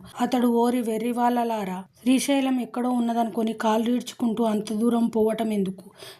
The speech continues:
శ్రీగురుని మఠానికి మించిన శ్రీశైలం వేరే ఎక్కడైనా ఉన్నదా? శ్రీగురుడు కాకుండా వేరొక మల్లికార్జునుడు ఉన్నాడా ఏమి?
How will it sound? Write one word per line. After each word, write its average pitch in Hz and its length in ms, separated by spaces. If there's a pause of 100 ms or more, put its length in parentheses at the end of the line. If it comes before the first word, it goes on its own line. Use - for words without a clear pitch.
(120)
శ్రీగురుని 240 480
మఠానికి 226 500
మించిన 226 360
శ్రీశైలం 226 760
వేరే 214 320
ఎక్కడైనా 220 540
ఉన్నదా? 208 500 (220)
శ్రీగురుడు 262 640
కాకుండా 233 580
వేరొక 220 460
మల్లికార్జునుడు 220 880
ఉన్నాడా 208 540
ఏమి? 202 460